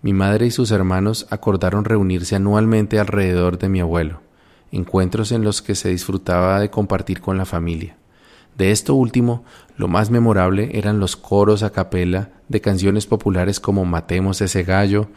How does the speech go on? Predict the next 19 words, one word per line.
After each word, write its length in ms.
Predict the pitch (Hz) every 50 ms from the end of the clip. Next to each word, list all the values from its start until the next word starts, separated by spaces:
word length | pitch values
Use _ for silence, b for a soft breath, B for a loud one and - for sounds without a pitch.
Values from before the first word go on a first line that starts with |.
| B B B B B
o 80 | - 85
La 120 | 80 80
bella 300 | 80 87 87 85 98 90
primavera, 640 | - 104 101 95 90 87 87 87 87 87 95 107 - b b b b b b b b
que 100 | - 104
se 120 | 95 101
cantaban 400 | - 98 92 87 90 98 104 113
como 200 | - - 117 107
un 180 | 98 95 95 90
canon 500 | - - - - 107 110 113 113 107 98
de 80 | 92 90
dos 260 | 87 90 95 92 -
o 80 | 98
tres 260 | - - 98 98 95 90
voces, 460 | 95 92 90 85 - 90 - - - _ _ _ b b b b b b b -
los 160 | - 98 90 -
paseos 480 | - 90 80 - 98 95 104 107 -
por 200 | - 117 113 -
Colombia 600 | - 101 92 87 95 101 110 113 117 120 123 123